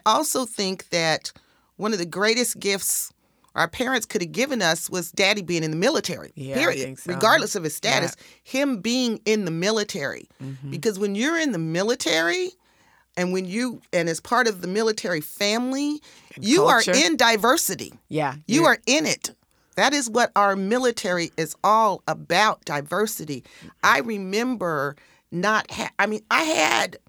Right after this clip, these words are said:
Speaker 1: friends. My friends were everyone,
Speaker 2: Yeah,
Speaker 1: everyone.
Speaker 2: everybody was our friends.
Speaker 1: Because what bonds you is, I remember when we moved to the fourth,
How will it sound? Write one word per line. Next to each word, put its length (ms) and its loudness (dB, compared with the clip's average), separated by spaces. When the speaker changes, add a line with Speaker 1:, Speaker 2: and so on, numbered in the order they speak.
Speaker 1:
friends. 500 -2
My 180 0
friends 540 -2
were 340 -2
everyone, 520 0
Speaker 2:
Yeah, 100 -2
Speaker 1:
everyone. 340 4
Speaker 2:
everybody 400 0
was 200 -6
our 160 0
friends. 400 -6
Speaker 1:
Because 340 -2
what 300 0
bonds 500 2
you 480 0
is, 440 4
I 60 2
remember 300 0
when 80 0
we 140 0
moved 360 0
to 100 -4
the 80 -8
fourth, 320 -2